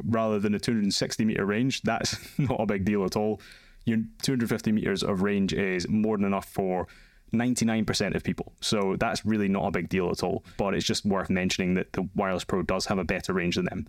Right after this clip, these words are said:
They don't include any accessories, like I said before, and that's a big one here. So that's what, where the value comes, I think, in those included accessories,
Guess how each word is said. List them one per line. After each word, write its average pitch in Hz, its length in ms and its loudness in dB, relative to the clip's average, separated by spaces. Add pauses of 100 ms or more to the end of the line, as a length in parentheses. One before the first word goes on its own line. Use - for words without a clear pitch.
They 117 160 2
don't 135 260 -2
include 131 380 0
any 120 180 0
accessories, 113 480 -2
like 110 140 0
I 104 40 0
said 104 200 -2
before, 127 480 0 (140)
and 101 200 0
that's 113 380 -2 (220)
a - 40 -20 (140)
big 113 180 0
one 147 200 2
here. 156 360 0
So - 160 0
that's - 240 0
what, 117 320 0
where 110 260 0
the 98 100 0
value 110 340 2
comes, 123 300 0
I 117 40 0
think, 127 300 -2
in 98 300 2
those 101 220 0
included 104 500 0
accessories, 123 580 0